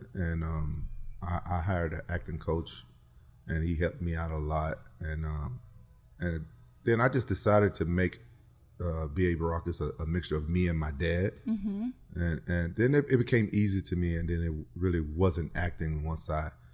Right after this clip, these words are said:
Speaker 1: figured it out to, um, just make that role, like, my own.
Speaker 2: Yeah. So w-, what, what happened? They reached out to you, or did you reach, you, you know what I mean? Like, how did that happen?
Speaker 1: Well,
Speaker 2: Did you
Speaker 1: ye-,
Speaker 2: get on the A Team?
Speaker 1: years, years prior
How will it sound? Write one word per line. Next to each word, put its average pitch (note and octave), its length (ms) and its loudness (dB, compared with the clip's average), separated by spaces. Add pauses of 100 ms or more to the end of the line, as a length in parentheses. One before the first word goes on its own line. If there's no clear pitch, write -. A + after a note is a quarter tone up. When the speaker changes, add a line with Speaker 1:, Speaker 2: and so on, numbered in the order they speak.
(240)
Speaker 1:
figured F2+ 280 2
it E2+ 120 2
out E2 220 0 (300)
to, - 180 -4
um, D#2 420 -2
just D#2+ 220 -6 (540)
make F2 180 -4
that D#2+ 120 -2
role, D#2+ 320 0
like, D#2 200 -4
my D#2 140 -4
own. D#2 400 -4 (200)
Speaker 2:
Yeah. G#3 460 -2
So A#3 160 0
w-, A3 200 -8
what, B3 320 2
what A#3 140 2
happened? A3 360 0
They G3+ 120 4
reached G#3 280 2
out - 180 2
to - 80 -4
you, G#3+ 280 2
or F#3+ 240 4
did F3+ 140 -4
you G#3 120 0
reach, G#3 340 -2
you, G#3 240 -2
you - 140 -2
know G3+ 100 2
what G3 80 2
I F#3+ 60 2
mean? G3+ 160 0
Like, G3+ 120 -4
how G#3+ 160 4
did G#3+ 140 2
that F#3 200 4
happen? F3+ 440 0 (260)
Speaker 1:
Well, C3+ 140 6
Speaker 2:
Did B2 80 4
you D3 120 10
Speaker 1:
ye-, G3+ 60 8
Speaker 2:
get G3 120 0
on F#3 140 -4
the - 100 -6
A F#3 60 -2
Team? F3+ 420 -4
Speaker 1:
years, D3+ 420 8
years C3+ 340 6
prior G2 720 6